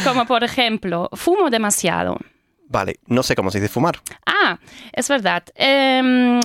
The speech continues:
Speaker 1: fumar significa rauchen.
Speaker 2: Rauchen.
Speaker 1: Rauchen.
Speaker 2: Rauchen. Muy
Speaker 1: Vale.
Speaker 2: bien.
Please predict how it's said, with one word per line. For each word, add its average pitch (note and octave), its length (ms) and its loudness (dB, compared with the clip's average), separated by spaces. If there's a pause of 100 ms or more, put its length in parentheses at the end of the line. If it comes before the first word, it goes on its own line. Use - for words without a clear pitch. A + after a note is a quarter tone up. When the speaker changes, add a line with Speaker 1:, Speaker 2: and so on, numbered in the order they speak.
Speaker 1:
fumar D4 400 2
significa C#4+ 560 0
rauchen. F#3+ 800 0 (340)
Speaker 2:
Rauchen. C3 640 -2
Speaker 1:
Rauchen. F#3 800 -4 (160)
Speaker 2:
Rauchen. G2+ 680 -6
Muy A#2+ 160 2
Speaker 1:
Vale. - 120 2
Speaker 2:
bien. - 180 -6